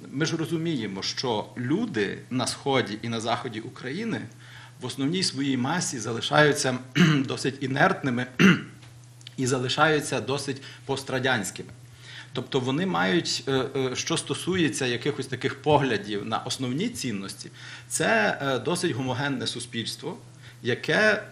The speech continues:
однаково дивиться на одні й ті самі, е, проблеми, і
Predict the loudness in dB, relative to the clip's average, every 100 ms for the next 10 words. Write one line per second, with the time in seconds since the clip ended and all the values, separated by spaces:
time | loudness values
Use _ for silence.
0 | -14 -2 0 2 0 2 2 4 2 2
1 | 4 2 0 -2 -2 -2 0 0 -2 -2
2 | -2 -2 -4 -2 0 -2 -6 -10 -18 -18
3 | -6 0 0 0 -2 -2 2 2 2 -2
4 | -6 -4 -2 -2